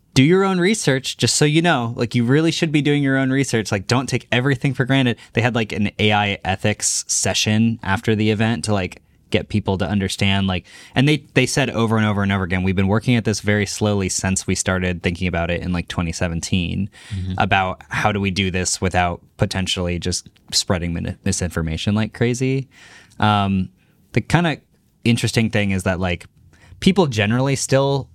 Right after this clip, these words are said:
Speaker 1: believe the first thing that they see on the
Speaker 2: Mm-hmm.
Speaker 1: internet. So it's not necessarily that different. It's just the fact that there's now these A I models that are known to hallucinate and create misinformation by accident. Uh, and then
Speaker 2: Hallucinate is a good word.
Speaker 1: Yeah.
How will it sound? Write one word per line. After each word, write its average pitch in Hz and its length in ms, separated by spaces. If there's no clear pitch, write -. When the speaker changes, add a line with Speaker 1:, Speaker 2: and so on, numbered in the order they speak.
Speaker 1:
believe 127 340
the 131 80
first 139 280
thing 143 140
that 143 120
they 139 120
see 143 160
on 143 120
the 143 100
Speaker 2:
Mm-hmm. 123 100
Speaker 1:
internet. 147 280
So - 120
it's 107 140
not 123 280
necessarily 101 840
that 87 300
different. 127 380
It's 107 140
just - 220
the 107 60
fact - 340
that 98 280
there's 110 180
now 113 180
these 107 220
A 107 120
I 98 160
models 92 340
that 95 120
are 92 120
known 110 420
to 120 120
hallucinate 90 760
and 87 360
create 92 360
misinformation 87 680
by 80 240
accident. 80 580
Uh, 92 400
and 104 160
then 98 100
Speaker 2:
Hallucinate 92 440
is - 80
a 120 40
good 101 160
word. 90 280
Speaker 1:
Yeah. 101 440